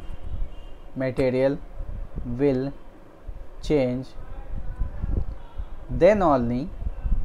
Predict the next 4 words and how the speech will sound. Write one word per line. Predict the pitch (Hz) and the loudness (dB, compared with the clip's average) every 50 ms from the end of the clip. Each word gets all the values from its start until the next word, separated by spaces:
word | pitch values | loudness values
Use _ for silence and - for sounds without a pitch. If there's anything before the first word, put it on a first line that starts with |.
| - - - - - - - - - - 123 123 120 | 2 -2 -6 -8 -6 -2 -2 0 0 -2 -2 0 2
then | 143 151 165 185 165 - - | 4 4 4 4 2 -2 -2
only | 120 127 123 123 120 120 123 127 127 135 156 180 - - - - - - - - - - - - - - - - - - - - - - - - - - - - - - - - - - - - - - - - - - - - - - - - - | 0 2 2 2 2 2 0 0 0 -2 -4 -4 -6 -8 -6 -2 2 6 6 6 6 6 4 2 2 0 -2 -4 -6 -10 -14 -18 -18 -18 -18 -18 -16 -16 -14 -14 -16 -16 -16 -14 -10 -8 -8 -8 -8 -6 -4 -2 -2 -2 -2 -4 -6 -6 -8 -6 -2
rho | 131 135 139 139 135 | 0 2 4 4 4
will | 127 139 147 156 | 4 4 4 2